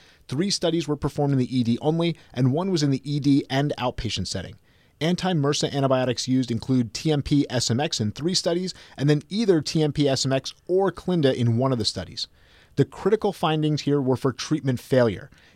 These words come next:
Anti-mrsa antibiotics had a treatment failure rate of just seven point seven percent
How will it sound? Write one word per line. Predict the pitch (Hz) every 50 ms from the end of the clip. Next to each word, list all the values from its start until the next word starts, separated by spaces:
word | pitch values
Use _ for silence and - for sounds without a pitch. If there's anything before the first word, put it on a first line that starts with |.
| - -
Anti-mrsa | 151 185 190 - 208 196 165 156 156 151 - 147 -
antibiotics | 143 143 143 143 131 127 127 131 -
had | - 120
a | 120 117
treatment | - - - - 165 165 143
failure | - 156 147 151 143
rate | 135 131 135 135
of | 113
just | 95 - 110 - -
seven | - 143 139 139 139
point | - - 139 123 -
seven | - - 127 117 117
percent | 107 - 95 - - 185 185 175 170